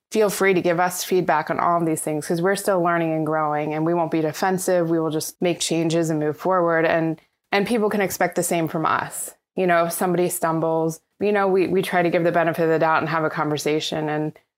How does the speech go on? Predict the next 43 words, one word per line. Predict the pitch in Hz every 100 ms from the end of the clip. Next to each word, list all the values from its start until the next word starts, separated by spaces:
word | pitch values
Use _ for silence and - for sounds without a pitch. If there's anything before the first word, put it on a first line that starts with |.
| _ _ -
uh, |
I | 160 - 180
think | 196 185
because | 180 - 190
of | 175 160
that, | 156 151 -
like, | 156 139
as | 175 170
a |
community, | 175 170 160 165 156 156
we | 156 151
all | 151
continue | 151 156 - 151 151
to | - 165
grow, | - 151 - 165 - - _ _
and | 170
we | 156
can | 151
do | 156
a |
little | 147 147
part | - - 160 - - - _
in | - 185
that | 170 151 143 -
piece. | - 151 156 - - - _ _ _ _ -
But | 185 -
yeah, | 269 285
I | 226
think | 202 220 -
it | 202
was, | 196 185 190
you | 202
know, | 180
interesting | 180 196 190 175
'cause | 165 180
it |
always | 180 180 170
started | 185 180 170
with | 170
the | 180
community. | - 180 175 165 160
And | 160 160
I, | 160 160